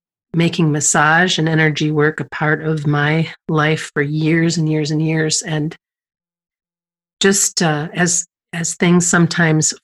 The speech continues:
fall in alignment so beautifully, I had a massage set up last Monday, which was two days after rolling my ankle. And to move the energy through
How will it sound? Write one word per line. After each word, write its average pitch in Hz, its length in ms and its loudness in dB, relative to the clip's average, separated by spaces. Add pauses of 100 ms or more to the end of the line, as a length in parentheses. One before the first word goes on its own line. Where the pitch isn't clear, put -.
fall 170 220 4
in 156 100 2
alignment 156 640 2 (180)
so 160 200 0
beautifully, 165 720 0 (440)
I 165 80 2
had 170 260 2
a - 20 2
massage 156 520 0
set 147 200 0
up 147 180 -4
last 151 320 -2
Monday, 151 460 0 (300)
which - 140 -8
was 156 120 -4
two - 180 0
days 151 240 4
after 151 500 0
rolling 151 280 2
my 143 80 2
ankle. 143 460 0 (1080)
And 156 380 2 (920)
to - 120 2
move 180 760 6 (420)
the 170 200 2
energy 160 680 0 (280)
through 165 380 2